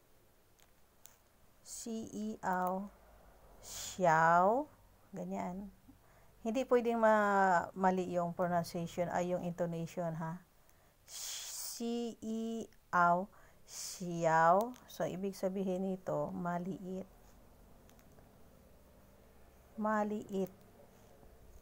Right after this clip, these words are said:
Okay, ulitin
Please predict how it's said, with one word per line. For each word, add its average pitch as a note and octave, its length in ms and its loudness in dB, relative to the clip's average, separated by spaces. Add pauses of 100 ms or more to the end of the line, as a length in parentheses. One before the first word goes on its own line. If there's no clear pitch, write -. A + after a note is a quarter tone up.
(1400)
Okay, C#4+ 320 0 (240)
ulitin F#3 320 -6